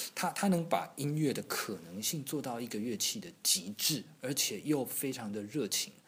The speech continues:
非常喜欢她的演奏。那普莱雅跟内田光子是属于音色型的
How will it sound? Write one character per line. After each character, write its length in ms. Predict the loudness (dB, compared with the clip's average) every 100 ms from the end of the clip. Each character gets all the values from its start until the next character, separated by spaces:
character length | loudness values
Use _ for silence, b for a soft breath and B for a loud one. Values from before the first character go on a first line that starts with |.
| B
非 120 | -10
常 160 | -6 2
喜 200 | 2 2
欢 160 | -8
她 120 | -12 -10
的 80 |
演 160 | -10 -12 -2
奏。 300 | 0 0 -2 2
那 240 | 4 4
普 300 | 2 -2 0
莱 160 | 2 4
雅 260 | 4 2
跟 220 | 0 0
内 100 | 0
田 240 | -2 -4 -4
光 260 | -4 -2
子 220 | -2 -2 -2
是 240 | -2 -2
属 340 | -2 -4 -4
于 560 | -4 -4 -2 -2 -4 -6 -4
音 200 | 0 2
色 260 | 2 2
型 400 | 4 2 2 -6
的 200 | -8 -8